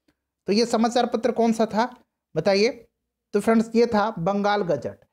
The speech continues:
ठीक है। सत्रह सौ अस्सी में स्टार्ट किया गया था, किसके द्वारा? तो जेम्स अगस्तस हिक्की के द्वारा। उसके बाद देखिए अम्लीय घोल का पीएच मान, देखिए पीएच स्केल पर सात जो होता है न्यूट्रल होता है, सात से अधिक क्षारीय होता है और सात से कम जो होता है वो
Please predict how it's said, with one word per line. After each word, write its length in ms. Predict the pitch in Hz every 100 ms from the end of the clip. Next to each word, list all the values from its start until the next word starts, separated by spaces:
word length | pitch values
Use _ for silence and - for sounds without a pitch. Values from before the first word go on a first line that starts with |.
| _ _ -
ठीक 160 | 233 233
है। 340 | 135 - _ _ _
सत्रह 320 | - 202 233
सौ 120 | 240 226
अस्सी 260 | 214 -
में 180 | 247 233
स्टार्ट 320 | 226 220 208
किया 180 | - 208
गया 120 | 202
था, 100 | 202 196
किसके 280 | 180 -
द्वारा? 200 | 196 202
तो 120 | 233 180
जेम्स 380 | 160 202 226 - -
अगस्तस 540 | 190 196 - 226 - -
हिक्की 280 | 190 208 208
के 120 | 175
द्वारा। 380 | 123 95 87 - _ _ _ _ _ _
उसके 180 | 180 180
बाद 100 | 254
देखिए 200 | 262 254 -
अम्लीय 420 | 220 226 226 254
घोल 220 | 220 220 240
का 120 | 240
पीएच 320 | 226 208 180 147
मान, 120 | 143 180
देखिए 220 | 202 247
पीएच 320 | 240 220 226
स्केल 340 | 233 - 220 208
पर 220 | 185 185 - _ _
सात 400 | - - 220 -
जो 120 | 208 214
होता 220 | 214 226
है 100 | 220
न्यूट्रल 380 | 202 196 214 190
होता 260 | 120 127
है, 60 | -
सात 320 | - 214 226
से 120 | -
अधिक 180 | 226 226
क्षारीय 340 | - 196 202 247
होता 280 | 254 269
है 240 | 202 143 - _ _
और 120 | 165
सात 320 | - 208 208 -
से 120 | 214
कम 300 | - 226 226
जो 80 | 208
होता 220 | 190 196
है 80 | 220
वो 160 | 196